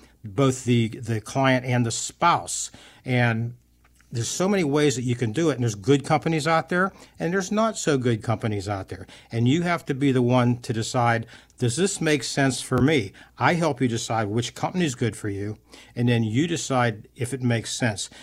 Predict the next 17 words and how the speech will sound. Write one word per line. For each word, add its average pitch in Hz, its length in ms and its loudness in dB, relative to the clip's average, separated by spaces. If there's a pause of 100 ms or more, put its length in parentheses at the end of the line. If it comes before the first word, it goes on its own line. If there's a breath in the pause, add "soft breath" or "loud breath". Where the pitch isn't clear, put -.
(140 loud breath)
So - 180 -2
we 139 140 2
sit 185 260 -4
down 131 240 2
with 123 160 -2
you, 127 240 0 (300 loud breath)
and 127 280 2
we 123 100 4
fi-, 117 320 -8
"Okay, 135 260 -2
if 123 120 -2
you 139 80 2
wanna 165 160 2
get 139 220 4
income 143 320 2
stream, 139 460 2 (420 loud breath)
um, 110 520 0